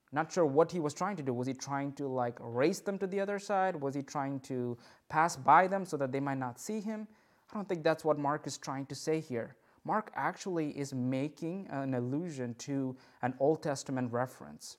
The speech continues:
And if you think that word "pass by" makes,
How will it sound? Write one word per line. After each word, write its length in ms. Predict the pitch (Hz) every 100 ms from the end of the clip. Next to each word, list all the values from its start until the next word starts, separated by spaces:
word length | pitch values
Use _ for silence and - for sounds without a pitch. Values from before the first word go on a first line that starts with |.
| _ _ -
And 140 | 147
if 100 | 143
you 80 | 170
think 280 | 170 254 247
that 140 | 160
word 380 | 131 143 151 139
"pass 400 | - 139 160 160
by" 420 | - 139 131 117 - - -
makes, 540 | 123 127 143 156 -